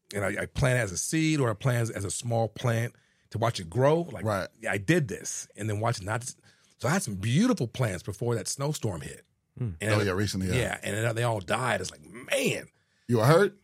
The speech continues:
Speaker 1: Yeah, I was like, man, I spent all this time and money and trying to get these plants and cultivating and getting these things going, and all of a sudden, I put them in the garage during, during the snowstorm, and s-, some of them didn't make it.
Speaker 2: So you have a garden?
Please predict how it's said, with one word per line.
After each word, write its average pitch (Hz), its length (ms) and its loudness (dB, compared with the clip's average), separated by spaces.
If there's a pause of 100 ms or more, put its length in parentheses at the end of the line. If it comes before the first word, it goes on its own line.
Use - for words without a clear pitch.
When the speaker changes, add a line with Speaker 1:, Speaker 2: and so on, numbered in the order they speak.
(400)
Speaker 1:
Yeah, - 140 0
I 392 240 2
was 269 80 0
like, 269 120 2
man, 277 240 4
I 247 80 4
spent 277 220 2
all 220 80 4
this 170 140 2
time 226 400 0
and 151 140 6
money 220 380 2
and 156 140 2 (380)
trying 214 180 2
to 165 40 2
get 160 160 -2
these 147 140 0
plants 208 500 0
and 123 80 -4
cultivating 202 640 4
and 160 120 4
getting 196 160 -2
these 175 120 0
things 185 180 4
going, 165 380 0
and 185 100 0
all 170 80 0
of 175 80 -2
a 165 40 -2
sudden, 180 420 -2 (480)
I - 20 -10
put - 160 4
them 190 100 8
in 170 60 2
the 143 60 4
garage 156 480 6
during, 143 480 4
during 135 300 2
the 113 60 0
snowstorm, 160 680 2
and 117 160 0
s-, - 220 -8
some 143 160 -2
of 139 60 0
them 135 100 4
didn't 131 160 4
make 104 200 -2
it. 135 80 -8 (640)
Speaker 2:
So 135 100 2
you 139 140 8
have 143 160 6
a 117 40 0
garden? 107 460 4